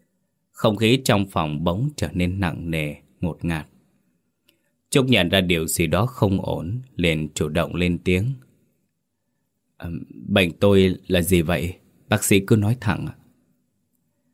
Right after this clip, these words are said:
Bác sĩ im lặng vài giây rồi chậm rãi nói. "Chị bình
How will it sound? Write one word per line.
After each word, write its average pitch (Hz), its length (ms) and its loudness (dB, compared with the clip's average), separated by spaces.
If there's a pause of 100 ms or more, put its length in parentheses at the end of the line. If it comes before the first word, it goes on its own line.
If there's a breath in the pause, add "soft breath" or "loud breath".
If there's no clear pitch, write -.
(240)
Bác 104 180 0
sĩ 101 140 6
im 92 280 6
lặng 80 280 0
vài 78 200 -2
giây 90 260 0
rồi 80 200 -6
chậm 80 240 -6
rãi 90 220 -8
nói. 98 360 -8 (1700)
"Chị 82 340 2
bình 80 180 -2